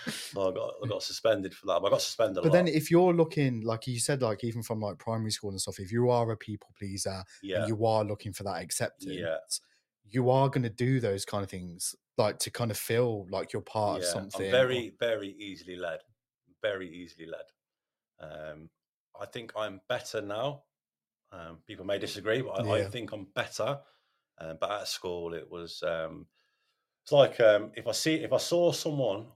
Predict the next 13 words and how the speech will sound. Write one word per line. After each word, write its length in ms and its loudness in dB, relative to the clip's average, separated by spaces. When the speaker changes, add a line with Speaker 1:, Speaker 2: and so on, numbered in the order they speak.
Speaker 1:
with 120 -16
something 340 -12
on 380 -8
and 140 -16
somebody 460 -6
else 180 -2
commented, 600 -12
"Oh, 200 -14
that 140 -6
looks 160 -20
well 220 -2
cool," 400 -16
Speaker 2:
Mm. 160 -20